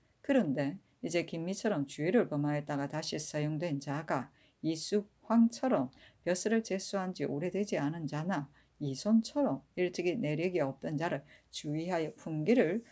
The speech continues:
높였으니 어찌 그 뜻이 없겠습니까? 정사의 권병은 큰 권력이므로 전조에서 사람의 등용을 잘못한 것은 작은 일이라도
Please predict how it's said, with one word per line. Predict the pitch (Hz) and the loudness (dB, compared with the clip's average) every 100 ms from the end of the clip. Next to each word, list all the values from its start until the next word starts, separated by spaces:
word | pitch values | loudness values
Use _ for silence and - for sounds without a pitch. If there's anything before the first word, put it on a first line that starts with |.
| - - | -20 -8
높였으니 | 147 143 - - - - 214 143 - _ - | -4 -4 -4 -6 -6 -2 0 0 -6 _ -10
어찌 | 165 - | -6 -2
그 | 170 | -2
뜻이 | 165 170 - 175 | -2 -4 0 0
없겠습니까? | 151 151 180 196 - 175 143 143 151 190 _ _ - | -2 -4 -4 -2 -4 -4 -2 -2 -2 -4 _ _ -6
정사의 | 175 180 180 185 170 151 | -4 -2 -2 0 0 0
권병은 | 151 151 151 156 160 151 151 220 - _ _ | -2 0 0 0 0 0 0 -2 -6 _ _
큰 | - 254 254 180 | -2 8 10 8
권력이므로 | - 143 156 190 147 151 139 147 123 | 4 0 0 0 -2 -4 -2 -2 -2
전조에서 | 156 151 143 156 147 156 | -4 -2 0 0 0 -4
사람의 | 151 160 156 156 156 151 185 | -6 -4 -4 -2 -2 -2 -4
등용을 | - 160 160 160 156 151 170 180 - - - | -6 -6 -4 -4 -2 0 -2 -4 -6 -20 -14
잘못한 | - 165 190 247 226 | -10 -8 -2 4 4
것은 | 208 - 208 | 4 2 0
작은 | 143 143 139 147 | 0 -6 -4 -2
일이라도 | 156 214 208 151 151 180 143 | 0 0 0 -2 0 0 0